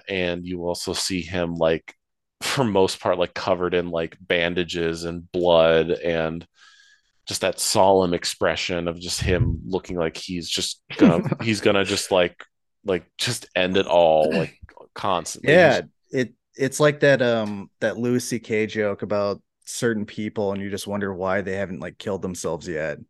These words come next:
Speaker 2: you
Speaker 1: Mm-hmm.
Speaker 2: know?
Speaker 1: Yeah, yeah,
Speaker 2: And,
Speaker 1: yeah.
Speaker 2: and, and his, like, hi-, the, him and the world he inhabits is just so drab and dreary. And then what, he, he gets to, he has to follow up on this case. Um, I, I forget what,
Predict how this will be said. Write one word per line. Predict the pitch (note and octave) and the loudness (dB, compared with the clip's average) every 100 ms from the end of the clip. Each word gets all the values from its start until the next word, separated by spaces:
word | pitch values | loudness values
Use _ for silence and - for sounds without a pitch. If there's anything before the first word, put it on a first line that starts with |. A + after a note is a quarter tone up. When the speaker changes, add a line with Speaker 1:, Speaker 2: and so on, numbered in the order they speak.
| _ | _
Speaker 2:
you | A2+ | -4
Speaker 1:
Mm-hmm. | |
Speaker 2:
know? | F#2+ F2 F2 D#2+ - - | -2 -2 -4 -6 -10 -14
Speaker 1:
Yeah, | - G#2 F#2 | -2 2 4
yeah, | F#2 | 4
Speaker 2:
And, | |
Speaker 1:
yeah. | F2 D#2+ - | 4 2 0
Speaker 2:
and, | A#2+ G#2+ G#2+ - | -4 -4 -8 -2
and | B2 A2+ | 0 2
his, | A2+ C3 B2 | 2 0 2
like, | B2 A#2+ | 0 0
hi-, | C#3 B2+ | 0 0
the, | B2 A2+ - _ _ | 0 -2 -6 _ _
him | - C#3 D3 | -4 2 4
and | D3+ A#2+ | 4 4
the | |
world | G#2+ A#2+ C#3 | 4 2 2
he | C3 | 0
inhabits | G2+ G2 F#2 F#2 F2+ | -2 -6 -6 -6 -10
is | F#2 | -8
just | G#2 G2+ - | -8 -8 -2
so | A2+ G#2 | -2 -2
drab | E2+ F2 F#2+ G#2 A2 | -4 -4 0 0 0
and | G2+ F2 | -2 -8
dreary. | F2+ G#2 A2 G#2 G2 F#2+ - - - _ _ | -6 -2 2 0 0 -6 -10 -20 -20 _ _
And | A#2 A2 A2 | -4 -2 2
then | B2 B2 A#2+ A2+ G#2+ G#2 - _ _ _ _ _ _ | 2 4 2 0 -2 -4 -10 _ _ _ _ _ _
what, | G#2+ A2+ A#2+ G#2+ | -8 -2 0 0
he, | G#2+ B2 A#2 A2 - - _ | -4 -4 -4 -4 -8 -12 _
he | - A2 G#2+ | -12 -8 -2
gets | A#2 A2 - | -2 -4 -8
to, | - G#2+ G2+ - _ - | -4 -4 -4 -14 _ -10
he | G#2+ | -4
has | A2 - | -4 -4
to | |
follow | A2+ A2 G#2 | -4 0 0
up | A2 | 0
on | G2+ | -4
this | F#2 | -4
case. | - - G#2 G#2 G2 - - - _ _ _ | -10 -6 -4 -2 -4 -10 -12 -16 _ _ _
Um, | G2+ F#2+ F#2 F2+ E2+ F#2 _ _ _ _ _ _ _ | -6 -4 -4 -6 -8 -12 _ _ _ _ _ _ _
I, | F#2+ - G2+ | -8 -8 -10
I | |
forget | - G#2 E2+ | -6 -6 -4
what, | F#2 | -8